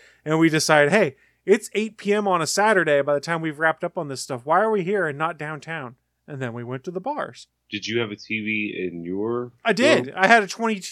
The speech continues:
Speaker 1: I had a twenty-one inch flat screen, not like a flat screen L C D, but like the
Speaker 2: Yeah, I
Speaker 1: flat screen
Speaker 2: know.
Speaker 1: tube.
Speaker 2: Yeah, trust me, I know of the time. There
Speaker 1: It
Speaker 2: was
Speaker 1: was,
Speaker 2: no way you had H D
Speaker 1: it was
Speaker 2: T V that
Speaker 1: heavy
Speaker 2: flat
Speaker 1: as
Speaker 2: screen.
Speaker 1: hell, that T V.
Speaker 2: Oh, I believe it.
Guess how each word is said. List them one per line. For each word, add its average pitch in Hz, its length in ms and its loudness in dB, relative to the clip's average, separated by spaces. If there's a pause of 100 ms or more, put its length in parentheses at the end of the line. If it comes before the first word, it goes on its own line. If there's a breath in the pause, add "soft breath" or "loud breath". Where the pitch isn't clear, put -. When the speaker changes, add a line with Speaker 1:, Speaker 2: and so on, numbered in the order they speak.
Speaker 1:
I 196 60 -4
had 208 80 -2
a 190 40 -4
twenty-one 208 540 -2
inch 190 320 -2
flat 208 320 0
screen, 131 440 -12
not 180 240 4
like 175 200 0
a 143 240 0 (220)
flat 196 320 6
screen 180 600 -4
L 180 180 2
C 160 180 -8
D, 185 220 2
but 160 160 -2
like 160 180 -4
the 156 140 -6
Speaker 2:
Yeah, 139 80 4
I 139 40 8
Speaker 1:
flat 147 180 8
screen 120 140 4
Speaker 2:
know. 95 120 0
Speaker 1:
tube. 143 400 -2 (920)
Speaker 2:
Yeah, 131 140 2
trust 123 300 2
me, 120 60 0
I 120 140 2
know 127 160 4
of 104 120 0
the 104 100 -4
time. 95 400 0
There 110 120 -2
Speaker 1:
It 113 100 -4
Speaker 2:
was 180 80 -2
Speaker 1:
was, 143 120 -6
Speaker 2:
no 135 180 2
way 117 180 2
you 113 180 0
had 113 180 2
H 104 200 -2
D 104 200 -4
Speaker 1:
it 247 100 -2
was 190 200 2
Speaker 2:
T 185 60 -8
V 190 40 -6
that 185 60 -2
Speaker 1:
heavy 214 560 -2
Speaker 2:
flat 175 260 -2
Speaker 1:
as 165 220 -8
Speaker 2:
screen. 85 160 -16 (280)
Speaker 1:
hell, 131 460 -2 (100)
that 131 240 -10
T 135 120 -20
V. 123 80 -6
Speaker 2:
Oh, 135 60 8
I 143 120 8
believe 147 340 2
it. 95 140 -4